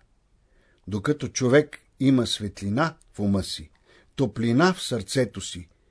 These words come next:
и сила в тялото си, той всякога може да има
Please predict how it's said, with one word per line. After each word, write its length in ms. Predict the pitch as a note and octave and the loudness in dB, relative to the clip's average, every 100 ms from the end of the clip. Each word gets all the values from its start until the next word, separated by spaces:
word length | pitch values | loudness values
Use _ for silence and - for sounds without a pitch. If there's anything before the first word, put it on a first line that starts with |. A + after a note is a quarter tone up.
| _ - | _ -6
и 120 | A2+ | -4
сила 480 | - D3+ D3 A2 F2 _ | 0 4 6 4 -2 _
в 120 | - | -8
тялото 500 | B2+ B2 C#3 C#3+ D#3 | 2 4 4 0 -10
си, 280 | - F#3+ - _ _ _ _ _ | -10 -10 -12 _ _ _ _ _
той 300 | C3 A#2+ A2 _ _ | 6 6 0 _ _
всякога 720 | - - C#3+ C#3+ - E3 F3 | -16 2 4 4 0 -2 0
може 340 | D3+ C#3 A#2 A#2 | 4 4 4 2
да 120 | B2 | 4
има 260 | A#2 A2+ | 4 2